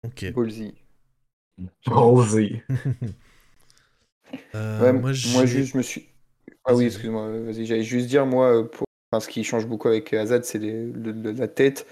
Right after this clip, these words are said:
Speaker 2: Moi, je me suis dit que les jeunes, notamment au K C, vont vouloir, euh, cravacher pour,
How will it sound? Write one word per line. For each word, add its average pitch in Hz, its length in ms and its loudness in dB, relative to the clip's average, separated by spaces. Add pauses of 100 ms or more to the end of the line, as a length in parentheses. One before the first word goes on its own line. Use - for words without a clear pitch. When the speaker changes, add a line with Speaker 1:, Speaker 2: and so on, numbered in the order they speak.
(320)
Speaker 2:
Moi, 131 160 6
je 131 80 2
me 127 80 4
suis 123 160 -2
dit 139 180 2
que - 100 -2
les 117 180 6
jeunes, 127 380 4
notamment 120 360 2
au 117 40 0
K 117 220 0
C, 131 300 0
vont 117 140 -2
vouloir, 117 420 2
euh, 113 80 0
cravacher 117 500 2
pour, 117 220 -4